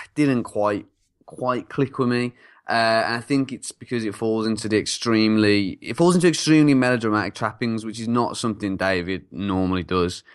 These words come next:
You know, I found the dramatic, dramatic quality in his film so far to shy away from getting too overblown. He normally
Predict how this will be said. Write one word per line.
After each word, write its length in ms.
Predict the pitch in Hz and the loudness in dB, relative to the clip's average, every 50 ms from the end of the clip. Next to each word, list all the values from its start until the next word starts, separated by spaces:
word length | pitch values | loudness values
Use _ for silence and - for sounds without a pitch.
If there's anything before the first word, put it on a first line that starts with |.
| _ _ - | _ _ -2
You 80 | 107 107 | 0 2
know, 120 | 104 101 | 2 2
I 40 | 107 | 2
found 260 | - 123 120 120 123 | 2 0 0 0 0
the 40 | 117 | 0
dramatic, 440 | 117 117 120 113 101 104 - - - | -2 0 0 0 0 -2 -4 -6 -8
dramatic 320 | 120 117 120 110 104 101 | -6 -4 -2 -2 -2 -4
quality 240 | - 110 101 90 98 | -4 -2 -2 -2 -2
in 20 | |
his 100 | 107 101 | -4 -4
film 280 | - - 101 98 95 95 | -4 -4 -4 -4 -4 -4
so 160 | - 107 101 | -2 -2 -2
far 220 | 92 98 95 90 90 | -2 0 -2 -2 -2
to 220 | - - 95 92 - - - - - - - - - - - | -2 -4 -6 -6 -6 -8 -16 -20 -18 -18 -18 -18 -18 -18 -12
shy 300 | - - - 135 120 120 | -6 -2 0 2 4 4
away 300 | 113 107 104 107 110 107 | 4 4 4 4 2 0
from 160 | 104 113 113 113 | -2 -4 -4 -4
getting 160 | 101 80 107 | -4 -6 -8
too 240 | - - 113 104 101 | -8 -6 -2 0 0
overblown. 560 | 101 98 98 92 101 101 98 101 101 104 107 | 0 -2 -4 -4 -2 0 0 0 0 0 -2
He 60 | 107 | -2
normally 880 | 110 110 110 107 104 110 110 107 101 101 101 95 87 71 - - - _ | -2 0 0 -2 -2 -2 -4 -2 -2 -2 -2 -2 -4 -6 -10 -14 -20 _